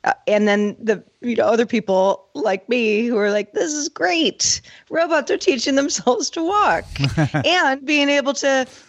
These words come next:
Speaker 1: yeah, carry heavy loads that you didn't tell them that they were going to carry."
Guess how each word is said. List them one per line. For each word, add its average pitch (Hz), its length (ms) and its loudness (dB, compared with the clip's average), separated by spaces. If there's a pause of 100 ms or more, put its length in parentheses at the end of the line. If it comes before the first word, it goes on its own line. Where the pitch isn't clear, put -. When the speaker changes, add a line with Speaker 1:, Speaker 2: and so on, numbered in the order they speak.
(100)
Speaker 1:
yeah, 370 140 0 (260)
carry 220 420 2
heavy 262 340 0
loads 247 520 0
that 160 260 -2 (220)
you 180 160 -10
didn't 190 280 0 (160)
tell 175 200 2
them 220 200 2
that 226 200 0
they 233 140 2
were 233 120 0
going 254 280 0
to 269 60 -4
carry." 254 560 0